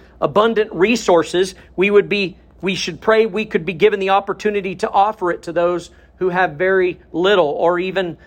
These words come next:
to support and, and, uh, and help, uh,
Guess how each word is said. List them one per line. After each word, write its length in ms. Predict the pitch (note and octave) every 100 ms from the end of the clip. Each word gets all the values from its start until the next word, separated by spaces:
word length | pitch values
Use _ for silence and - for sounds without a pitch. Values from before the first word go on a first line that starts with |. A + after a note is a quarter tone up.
| _ _
to 140 | - F#3+
support 800 | - F#3+ F#3+ - A#3 G3 E3+ -
and, 360 | E3 D#3 D3+ C#3 _ _ _
and, 320 | E3 E3 D3+
uh, 240 | D#3+ D#3 D#3
and 180 | E3+ E3
help, 420 | D#3+ G3 G3+ - - _ _ _
uh, 120 | -